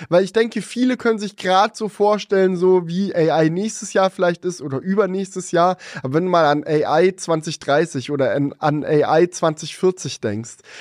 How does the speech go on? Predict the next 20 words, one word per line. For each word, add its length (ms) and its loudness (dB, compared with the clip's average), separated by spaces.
so, 260 4
ich 120 0
glaub, 200 2
zu, 220 -6
zu 180 -6
sehen, 360 0
wie 60 0
dieses 360 -6
kleine 440 2
Kind 280 -2
sich 160 -8
entwickelt, 720 -4
täglich 420 -4
neue 240 4
Dinge 280 -2
lernt 400 0
und 120 -8
immer 200 -2
schlauer 480 0
wird, 220 -2